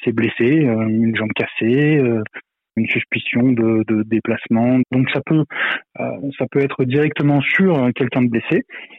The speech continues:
Et puis des cas plus impressionnants qu'on a pu voir, y compris à l'international, ce sont par exemple des personnes bloquées, euh,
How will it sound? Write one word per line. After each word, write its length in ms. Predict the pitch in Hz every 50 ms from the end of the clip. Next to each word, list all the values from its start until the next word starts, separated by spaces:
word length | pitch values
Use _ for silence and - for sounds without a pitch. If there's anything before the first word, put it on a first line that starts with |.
| _ _ -
Et 80 | 127 123
puis 200 | - - 170 160
des 140 | 151 143
cas 160 | - 156 156 156
plus 240 | - - 160 143
impressionnants 540 | 151 147 - 156 - - - 147 151 165 160
qu'on 140 | - 135 131
a 60 | 127
pu 140 | 110 - -
voir, 240 | 120 131 143 131 123
y 60 | 120
compris 340 | - 123 117 - - - 143
à 80 | 123
l'international, 680 | 120 120 113 - 117 113 110 - - 120 123 160 190 185
ce 160 | - - - -
sont 100 | 135 131
par 140 | 120 107
exemple 200 | 117 110 127 143
des 80 | 127 117
personnes 380 | - 120 113 - - 135 135 123
bloquées, 400 | 117 120 - - 139 143 147 135
euh, 100 | 117